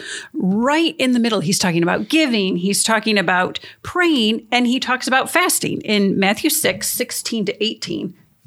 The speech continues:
Maybe I'll just read it 'cause it's very short. Um, he says, "And when you fast, do not look gloomy like the hypocrites,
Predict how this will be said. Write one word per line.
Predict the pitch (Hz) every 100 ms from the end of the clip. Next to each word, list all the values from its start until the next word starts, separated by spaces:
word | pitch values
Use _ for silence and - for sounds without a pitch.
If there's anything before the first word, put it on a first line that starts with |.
| - -
Maybe | 214
I'll | 208
just | - -
read | 170
it | -
'cause | - 165
it's | 147
very | - -
short. | - - - _ _ - - - - - - -
Um, | 185 175 - - _ _ _ _ _ -
he | 208
says, | 214 185 - - - _ -
"And | - 247 240
when | 277 392
you | 339
fast, | 208 165 - 175 - - _ _ - -
do | 180
not | 277 277
look | 285 285
gloomy | 233 254 277 320 170 -
like | 220 220
the | 220
hypocrites, | 208 - - - - -